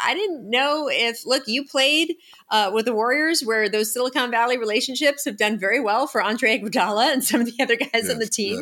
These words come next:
Speaker 2: yes.
Speaker 1: Ha-, have you had any notable relationships with any fans or season ticket holders, whether they're financial or not, over your career?
Speaker 2: Absolutely. Uh, it's, it's,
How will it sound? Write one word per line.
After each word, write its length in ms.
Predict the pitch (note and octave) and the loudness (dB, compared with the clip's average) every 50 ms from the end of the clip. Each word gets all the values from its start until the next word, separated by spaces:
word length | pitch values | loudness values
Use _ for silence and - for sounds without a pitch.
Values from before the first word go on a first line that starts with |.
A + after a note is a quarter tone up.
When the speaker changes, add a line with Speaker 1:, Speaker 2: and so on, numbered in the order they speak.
| - | -8
Speaker 2:
yes. 120 | - - - - - - - | -10 -12 -12 -12 -10 -6 -4
Speaker 1:
Ha-, 180 | B3 - - | -2 0 0
have 100 | A#3+ A#3 B3+ | 0 0 2
you 160 | D4+ F4+ G4+ | 2 2 4
had 160 | F4 D#4 D#4+ | 2 2 0
any 260 | E4+ F4+ F4+ F4+ - - - | 0 -2 -4 -4 -6 -6 -4
notable 520 | A#3+ B3+ C4+ D4 D#4+ D4+ D4+ D4+ D4+ D4 | -2 -2 -2 -2 -4 -6 -6 -6 -6 -4
relationships 680 | C#4+ C#4 C#4 C4 D4+ D4 D#4 D4 - D#4+ D4+ D#4+ - - | -4 -2 0 0 0 -2 -2 -4 -4 -4 -4 -4 -6 -12
with 100 | C4+ - | -8 -4
any 180 | B3+ B3+ C4 C#4+ | -2 0 0 -2
fans 440 | C#4+ - A3 A3+ A#3 B3 C4 B3+ A#3+ | -2 -2 -2 -2 0 -2 -2 -4 -4
or 60 | A#3+ | -6
season 320 | - - B3 A#3+ C4+ B3 | -6 -6 -8 -10 -10 -8
ticket 260 | A#3+ B3 A#3+ A#3+ C#4 | -4 -4 -2 -2 0
holders, 400 | C4+ C4+ B3+ C4 C#4 C4+ C#4 C4+ | -2 -2 -2 -2 -2 -4 -4 -2
whether 220 | A#3 A3+ A3 A3 A3 | -2 0 0 2 2
they're 140 | A#3 A3+ A3 | 2 2 2
financial 580 | - B3 A3+ G#3 G#3 G#3+ A3 G#3+ - B3+ A#3+ A#3+ | 2 0 0 0 0 -2 -2 -4 -4 -4 -4 -4
or 100 | A3+ G#3+ | -4 -4
not, 300 | G#3 G3+ G#3 A#3 C#4 - _ - | -4 -4 -4 -4 -6 -8 _ -10
over 200 | A3 B3 B3+ C4 | -8 -6 -4 -4
your 140 | C4 C4+ | -4 -4
career? 400 | C4+ - C#4 C4+ C#4 C#4 D4+ F#4 - - _ _ _ _ _ _ _ _ _ - | -6 -6 -8 -4 -4 -4 -4 -4 -8 -16 _ _ _ _ _ _ _ _ _ -4
Speaker 2:
Absolutely. 760 | - C#3 E3 E3 - - G2+ G2 G#2 A2+ A#2 G#2 F#2 F2 F#2+ | -2 0 0 0 -2 -4 -2 -2 0 0 0 0 -2 -4 -6
Uh, 520 | G2 F#2+ F2+ F2+ F2+ F2+ F2+ F2+ F2 - - | -6 -6 -6 -6 -6 -8 -10 -12 -14 -16 -14
it's, 180 | G2+ - - - - - - | -14 -14 -14 -14 -16 -12 -8
it's, 440 | - A#2+ A2+ G#2+ - - - - | -6 -4 -4 -2 -4 -4 -6 -8